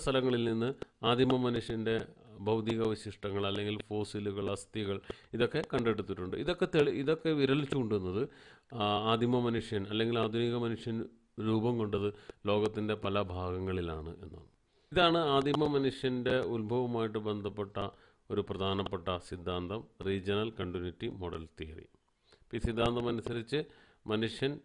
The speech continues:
ലോകത്തിൻ്റെ പല ഭാഗങ്ങളിൽ ഒരേ സമയത്ത് ഉണ്ടായി എന്നാണ് പറയുന്നത്.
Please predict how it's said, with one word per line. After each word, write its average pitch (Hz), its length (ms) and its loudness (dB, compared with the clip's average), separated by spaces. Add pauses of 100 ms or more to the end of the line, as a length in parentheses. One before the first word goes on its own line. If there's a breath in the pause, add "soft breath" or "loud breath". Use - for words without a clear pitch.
(220)
ലോകത്തിൻ്റെ 110 440 -2 (100)
പല 107 160 0 (140)
ഭാഗങ്ങളിൽ 110 560 0 (180)
ഒരേ 107 220 0
സമയത്ത് 104 380 -4
ഉണ്ടായി 104 320 0
എന്നാണ് 98 300 -4
പറയുന്നത്. 95 400 -2